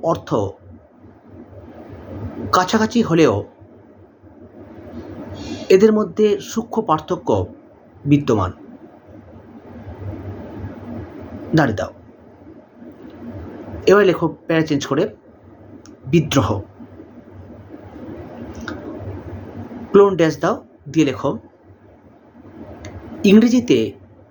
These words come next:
রিভল্ট বা বিদ্রোহ বলতে যা বোঝায়,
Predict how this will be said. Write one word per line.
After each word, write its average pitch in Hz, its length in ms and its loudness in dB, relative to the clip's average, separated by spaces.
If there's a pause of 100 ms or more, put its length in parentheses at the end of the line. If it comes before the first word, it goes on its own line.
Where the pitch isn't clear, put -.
(120)
রিভল্ট 151 580 4 (920)
বা 151 120 2
বিদ্রোহ 170 460 4
বলতে 208 280 4
যা 180 140 2
বোঝায়, 123 480 0